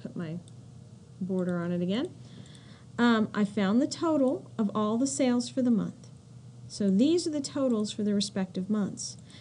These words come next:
Now I found the average. What is the average sales for these months? So I've divided by the total, um, number of stores to get this average. And that's different because I have different totals.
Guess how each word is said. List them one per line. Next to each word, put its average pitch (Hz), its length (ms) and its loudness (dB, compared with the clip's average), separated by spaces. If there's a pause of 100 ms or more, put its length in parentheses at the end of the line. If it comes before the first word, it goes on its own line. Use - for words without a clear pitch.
(140)
Now 247 200 4
I 370 120 2
found 277 320 0
the 254 180 -2
average. 214 680 0 (180)
What 233 240 2
is 262 140 4
the 277 200 0 (400)
average 226 560 2
sales 214 520 2
for 208 120 -2
these 190 200 4
months? 190 240 0
So 175 80 -2
I've 180 100 0
divided 196 580 2
by 202 140 2
the 202 100 2
total, 196 680 0
um, 190 340 4
number 190 420 4 (280)
of 180 220 0
stores 208 680 0 (320)
to - 80 0
get 214 160 6
this 202 200 0
average. 175 600 -4
And 240 140 4
that's 233 220 2
different 196 420 0
because 208 220 -2
I 190 40 0
have 202 100 0
different 202 280 -6
totals. - 500 -6